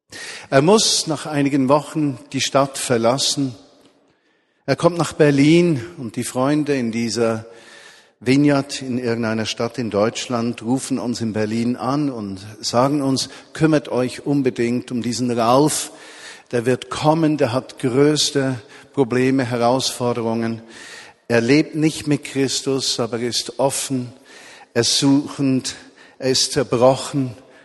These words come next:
er braucht Hilfe. Meldet euch bei ihm, hier ist die Telefonnummer. Und wie es manchmal geht, geht diese Geschichte unter.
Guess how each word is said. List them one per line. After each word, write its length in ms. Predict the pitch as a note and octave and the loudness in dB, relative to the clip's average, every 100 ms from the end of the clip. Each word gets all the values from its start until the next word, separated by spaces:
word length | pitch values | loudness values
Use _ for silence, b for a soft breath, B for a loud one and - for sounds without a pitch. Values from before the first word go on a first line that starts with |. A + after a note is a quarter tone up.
| B | B
er 100 | B2+ | -6
braucht 420 | B2+ C3 B2+ - | 0 0 0 -4
Hilfe. 480 | - B2 A#2+ - G#2+ | -2 0 0 -2 -2
Meldet 420 | A2 B2+ C3 B2+ | 2 2 2 -2
euch 260 | F#2+ G2+ - | -2 -4 -6
bei 200 | F2 E2 | -8 -6
ihm, 320 | A2 A#2+ B2 | -4 -2 -2
hier 280 | A2 B2 B2 | -2 0 -2
ist 200 | G2+ - | -4 -12
die 80 | G#2 | -10
Telefonnummer. 880 | G2 F2+ - F2+ D#2 C2+ B1+ B1+ _ _ _ _ _ _ B B B B B B B | -8 -8 -8 -10 -10 -10 -12 -16 _ _ _ _ _ _ B B B B B B B
Und 140 | - C#3+ | -2 2
wie 60 | |
es 100 | F#3 | 4
manchmal 440 | E3 E3+ E3 D#3 C#3+ | 4 2 2 -2 -2
geht, 600 | - A#2 B2 - - - B B B B B B B _ _ _ _ _ - | 0 -2 -2 -6 -10 -10 B B B B B B B _ _ _ _ _ -2
geht 240 | A#2+ A#2 | -2 -2
diese 180 | B2 C3 | -4 -4
Geschichte 540 | G#2+ G2+ G2 - G#2 | -6 -6 -6 -6 -8
unter. 500 | F2 E2 - - - | -8 -12 -12 -16 -18